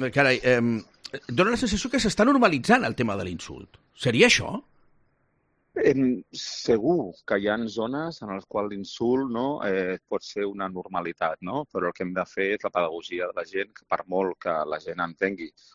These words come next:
Speaker 2: o pugui entendre, pugui assumir que l'insult forma part de la seua, eh, forma de, de, d'expressar-se, eh, no tots l'hem de rebre de la mateixa manera, no? I això s'ha d'explicar, no? Que tots vivim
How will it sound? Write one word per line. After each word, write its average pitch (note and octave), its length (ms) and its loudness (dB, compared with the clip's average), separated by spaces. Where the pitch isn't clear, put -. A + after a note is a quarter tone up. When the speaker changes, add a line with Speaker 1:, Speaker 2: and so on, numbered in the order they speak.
Speaker 2:
o F2 160 0
pugui G2 320 0
entendre, F2 480 -4
pugui E2 240 -2
assumir F#2 400 0
que D2 160 0
l'insult D#2+ 400 0
forma E2+ 320 2
part F2+ 160 4
de D#2+ 140 0
la D2+ 100 -4
seua, E2+ 320 2
eh, E2+ 240 2
forma F2 400 2
de, E2+ 140 2
de, E2+ 160 -4
d'expressar-se, F2+ 960 0
eh, F2 380 0
no F#2+ 240 -6
tots F#2 320 -8
l'hem F#2 240 -8
de E2+ 80 -6
rebre F2 320 -2
de - 180 -14
la F2 80 -8
mateixa E2 300 -10
manera, E2 340 -4
no? F2 140 -2
I G2 100 0
això F2+ 160 -8
s'ha - 220 0
d'explicar, D#2+ 500 -4
no? F#2 160 -10
Que - 140 -12
tots E2+ 240 -4
vivim F#2 380 0